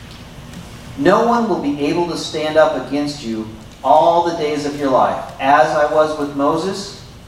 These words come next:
so I will be with you. I will never leave you nor forsake you." This is specifically spoken to Joshua. This isn't just to all of Israel. Joshua heard this for himself specifically. Okay? Now think about Joshua and the shoes he was about to fill.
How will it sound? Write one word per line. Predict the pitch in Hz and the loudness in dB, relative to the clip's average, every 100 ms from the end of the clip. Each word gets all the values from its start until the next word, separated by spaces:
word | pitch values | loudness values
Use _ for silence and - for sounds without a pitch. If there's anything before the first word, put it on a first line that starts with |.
| - - | -20 -16
so | - - 175 147 | -8 2 4 4
I | 131 131 | 2 2
will | 127 | -2
be | 135 | -2
with | 131 131 139 | -4 -4 -6
you. | 113 113 | -6 -2
I | 113 123 | 2 2
will | 151 165 | 2 -2
never | 180 196 196 | 2 2 4
leave | 190 185 196 196 131 | 0 -2 -2 -2 -4
you | 127 | -6
nor | 131 143 143 | -2 0 0
forsake | 156 - 160 143 143 | -4 -4 -2 -2 -2
you." | - - - - - | -8 -14 -16 -14 2
This | 220 233 | 2 2
is | 202 | -4
specifically | - 180 170 - 240 240 214 202 180 | -4 -4 -4 2 4 4 2 4 4
spoken | - 170 160 147 | 6 4 4 2
to | 143 | 0
Joshua. | 143 139 135 - 110 | 4 6 6 2 -4
This | 143 196 | -6 0
isn't | 180 180 - | 0 0 -4
just | - 160 - | -2 -4 -2
to | - | 2
all | 143 147 143 | 6 6 4
of | 151 | 0
Israel. | 143 120 117 - - - | -4 -6 -8 -10 -16 -4
Joshua | 165 180 185 175 160 165 | 4 4 4 0 -2 0
heard | 175 180 170 | 2 2 2
this | 160 - - - - | -4 -4 -10 -18 -10
for | 151 | -2
himself | 143 131 - - 185 226 | -2 -2 2 4 4 2
specifically. | - 131 - 185 175 - - 101 - - - - - - | -6 -8 -6 -2 -2 -4 -8 -10 -14 -16 -20 -20 -18 -6
Okay? | 131 131 135 - - - | -4 -4 -8 -14 -16 -8
Now | 135 | -8
think | 151 214 233 | -4 -2 0
about | 190 175 175 151 | 4 4 4 4
Joshua | 143 - 139 131 | 4 4 0 -4
and | 127 | -6
the | |
shoes | - 165 156 143 | -8 -8 -6 -4
he | 139 | -4
was | 127 | -6
about | 120 123 120 123 | 2 4 4 -2
to | - | -8
fill. | 101 | -12